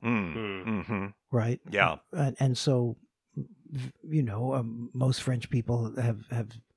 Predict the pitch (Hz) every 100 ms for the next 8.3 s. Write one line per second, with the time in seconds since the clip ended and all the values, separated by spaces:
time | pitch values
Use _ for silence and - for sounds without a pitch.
0 | - 120 101 - 131 120 - 123 139 120
1 | 120 - - - - - 175 143 139 127
2 | 123 117 117 120 - 123 117 117 113 104
3 | - 123 - 165 151 127 151 - 156 _
4 | _ - 131 117 110 - 131 123 110 -
5 | 110 - - - 107 90 - _ - -
6 | 131 117 117 104 101 101 117 117 113 113
7 | 107 101 104 101 104 - - 110 104 107
8 | 110 98 131